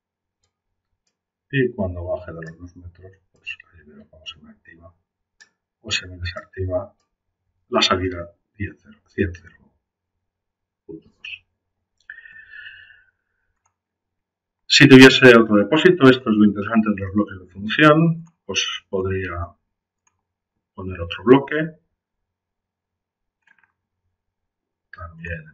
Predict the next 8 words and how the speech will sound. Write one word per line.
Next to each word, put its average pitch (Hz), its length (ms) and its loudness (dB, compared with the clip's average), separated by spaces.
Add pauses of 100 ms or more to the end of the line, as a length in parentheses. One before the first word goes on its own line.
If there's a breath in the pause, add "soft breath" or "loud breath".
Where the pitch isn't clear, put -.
(360)
en - 60 -20
este - 180 -20
caso, - 320 -8
quiero - 160 -20
que - 80 -20
siempre - 260 -20
esté - 200 -18
activo. 117 520 -6